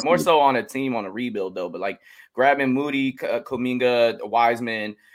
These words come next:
Speaker 1: whoever else out there, like, that's very intriguing for a team that's, um, still in a rebuild. But like,
Speaker 2: Right.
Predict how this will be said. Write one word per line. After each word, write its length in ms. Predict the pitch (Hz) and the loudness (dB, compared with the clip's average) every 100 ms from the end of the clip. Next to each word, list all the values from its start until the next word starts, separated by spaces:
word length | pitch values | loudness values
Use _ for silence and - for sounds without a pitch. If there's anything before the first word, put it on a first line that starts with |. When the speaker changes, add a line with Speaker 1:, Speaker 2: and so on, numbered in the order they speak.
| _ - | _ -2
Speaker 1:
whoever 400 | 135 131 131 123 | 0 2 4 6
else 520 | 120 120 - - - _ | 6 4 -2 -10 -14 _
out 260 | - 123 123 | -2 -2 0
there, 280 | 127 123 117 | 0 0 0
like, 280 | 104 92 - | -2 -4 -6
that's 240 | 135 180 - | -2 -2 0
very 300 | 127 123 113 | 0 2 0
intriguing 420 | 104 135 113 107 | -4 -8 -8 -10
for 260 | - 104 | -6 -4
a 80 | 98 | -4
team 220 | - 123 | -4 -6
that's, 260 | 107 95 - | -4 -6 -8
um, 300 | 95 90 90 _ | -10 -8 -12 _
still 220 | - 135 | -10 -6
in 80 | 113 | -4
a 40 | 107 | -4
rebuild. 380 | 135 120 113 104 | -4 -2 -2 -2
But 140 | 95 - _ - | -6 -10 _ -4
like, 160 | 85 | -2
Speaker 2:
Right. 140 | 76 | 0